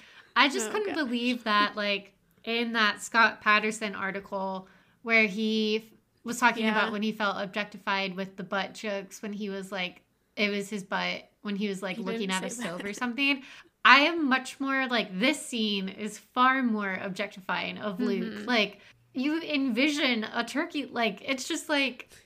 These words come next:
Speaker 2: <laughs>
Speaker 1: yeah, Car-, Carrie is quite forward, we could say. <laughs>
Speaker 2: Yeah. I feel like later on when he stumbles over his words, telling her to, like, uh, keep things clo-, or closed or open up or
Speaker 1: Mm-hmm.
Speaker 2: whatever,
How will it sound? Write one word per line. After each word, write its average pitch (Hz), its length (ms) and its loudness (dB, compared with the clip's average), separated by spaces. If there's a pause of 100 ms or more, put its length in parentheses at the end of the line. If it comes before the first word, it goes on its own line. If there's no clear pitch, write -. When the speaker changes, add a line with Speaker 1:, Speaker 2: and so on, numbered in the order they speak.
(100)
Speaker 2:
<laughs> - 500 -8
Speaker 1:
yeah, 233 300 4
Car-, 254 420 -2
Carrie 311 360 0
is 294 120 -4
quite 247 320 -8
forward, 196 680 -6
we 214 100 -6
could 190 180 -10
say. - 460 -8 (120)
<laughs> 403 120 2
Speaker 2:
Yeah. 220 380 4 (500)
I 254 100 4
feel 311 180 0
like 330 340 0
later 247 380 4
on 240 280 4
when 240 120 0
he 233 360 0
stumbles 233 480 2
over 233 240 0
his 240 220 -2
words, 220 340 -2
telling 233 340 0
her 226 180 0
to, 220 240 0
like, 220 360 -4 (400)
uh, 220 320 -4 (220)
keep - 320 -4
things 233 340 -4
clo-, 220 560 -2
or 226 160 0
closed 254 600 2
or 220 260 0
open 220 340 0
up 214 200 -6 (160)
or 220 80 0
Speaker 1:
Mm-hmm. 220 100 -2
Speaker 2:
whatever, 220 640 -2